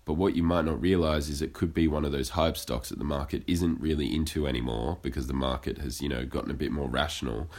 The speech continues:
And so as soon as the deal gets finalized and the spac turns into its own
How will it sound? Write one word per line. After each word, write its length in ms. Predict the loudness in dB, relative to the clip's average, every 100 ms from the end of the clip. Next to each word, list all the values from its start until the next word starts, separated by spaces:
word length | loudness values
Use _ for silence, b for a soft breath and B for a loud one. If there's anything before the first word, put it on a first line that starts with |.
| B B B -2
And 180 | 0
so 340 | 0 0 0 0
as 140 | -2
soon 300 | -2 4 4
as 160 | 4 2
the 140 | -2
deal 420 | -4 4 6 6 4
gets 260 | 0 -6
finalized 800 | -2 2 2 2 0 0 -2 -4 -8
and 240 | -4 -2 -2
the 40 |
spac 500 | -4 -4 -4 -6 -8
turns 300 | -4 -4 -2
into 320 | -4 -4 -4
its 140 | -4 -2
own 420 | -2 0 -2